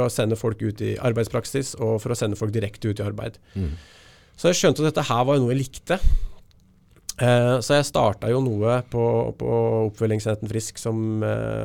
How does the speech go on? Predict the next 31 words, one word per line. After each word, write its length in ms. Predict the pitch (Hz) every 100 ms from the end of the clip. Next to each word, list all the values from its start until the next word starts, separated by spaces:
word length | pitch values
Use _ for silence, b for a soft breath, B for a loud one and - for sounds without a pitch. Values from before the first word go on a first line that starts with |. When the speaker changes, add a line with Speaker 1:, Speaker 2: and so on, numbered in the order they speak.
| 120
Speaker 1:
er 80 |
veldig 160 | 120 113
likt 220 | 117 - -
det 140 | 110
som 120 | 110 113
vi 60 | 110
kaller 160 | 104
for 140 | 92 107
jobbsenter 500 | 98 - 107 107 113
i 60 |
dag 140 | 123 147
da. 80 | 127
Det 220 | - -
er 60 | 113
kalt 80 | 98
Speaker 2:
Mhm. 40 |
Speaker 1:
det 100 | 110
for 80 | 110
jobbkafé. 480 | 101 98 123 - 156 - -
Speaker 2:
Ja. 120 | 113 160 B B B -
Speaker 1:
Jeg 80 | 135
kunne 160 | 180
komme 240 | 190 151 117
som 140 | 139
det 80 | 165
var, 220 | 175 254 277 -
eh, 480 | 180 160 175 175 175
hver 220 | 160 165
dag 160 | 170 170
hele 240 | 160 151
uka. 220 | 143 175